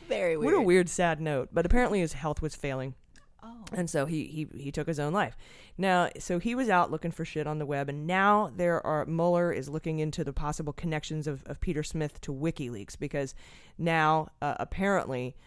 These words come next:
Speaker 2: um, there is proof showing that, that Peter Smith knew about the advanced release from WikiLeaks, uh,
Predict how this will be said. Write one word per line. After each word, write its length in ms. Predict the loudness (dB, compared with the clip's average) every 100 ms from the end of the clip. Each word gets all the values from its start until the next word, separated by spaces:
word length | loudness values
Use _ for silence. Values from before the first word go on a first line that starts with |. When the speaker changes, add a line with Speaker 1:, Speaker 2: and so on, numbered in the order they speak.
| -20 -20 -20 _
Speaker 2:
um, 460 | -8 -6 -4 -6 -10 -6
there 260 | 0 0 0
is 280 | -2 -2
proof 420 | -2 0 2 0 -2
showing 460 | 0 2 2 0
that, 240 | -4 -6 -8 -16 -10
that 160 | -6 -2
Peter 240 | 0 0
Smith 340 | 0 0 0 -4 -12
knew 440 | -6 0 2 2 0
about 460 | -4 -2 -2 -2 -4 -20 -20 _ -20 -12
the 160 | -4 -4
advanced 420 | -4 -4 -4 -4
release 360 | -4 -2 -4 -6
from 220 | -10 -6
WikiLeaks, 600 | -8 -6 -6 -4 -6
uh, 20 | -8